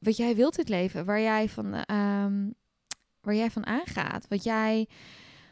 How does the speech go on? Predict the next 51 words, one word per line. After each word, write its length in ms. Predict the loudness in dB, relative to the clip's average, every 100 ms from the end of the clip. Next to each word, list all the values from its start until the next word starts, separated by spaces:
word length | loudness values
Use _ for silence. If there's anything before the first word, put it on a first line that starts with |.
| -20 _
wat 140 | 4
je 100 | 6
zingeving 760 | 8 8 6 6 6 6 6 2
geeft. 320 | 2 2 4
En 80 | 4
dat 160 | 4
kan 160 | 4 4
heel 300 | 8 8 6
spannend 420 | 2 0 0 0
zijn, 280 | 0 0 0
hè. 220 | 0 -2
Dat, 180 | -4 -4
ik 140 | -4
zeg 140 | -4 0
niet 180 | 0 0
dat 120 | -2
dat 160 | -2
niet 240 | 0 -2 -2
iets 200 | -4 -4
spannends 400 | -4 -2 -2 -2
is. 140 | -4
Dat 120 | -4
kan 140 | -6 -4
best 160 | -4
wel 100 | -6
spannend 360 | -8 -6 -6 -6
zijn. 220 | -6 -6
Dat 100 | -6
kan 120 | -6
best 160 | -4 -4
wel 80 | -4
eng 260 | -4 -4
zijn. 240 | -2 -2 -2
Maar 100 | -4
dat 120 | -4
hoort 260 | -2 -2 -4
er 100 | -2
ook 200 | -2 0
bij. 360 | -4 -6 -6 -8 -14 -20 -20 -20 -20 2
Nou, 160 | 4 6
dat 180 | 4
was 280 | 6 8 8
het 80 | 4
eigenlijk. 640 | 8 8 8 6 4 4
Dat 160 | 2 2
zijn 280 | 4 4 6
de 340 | 6 6 4 0
vijf, 800 | -10 0 4 6 4 2 -4 -16 -12
vier, 320 | -2 2 2
vijf, 540 | 4 4 6 4 0
ehm, 500 | -4 -2 0 -2 -2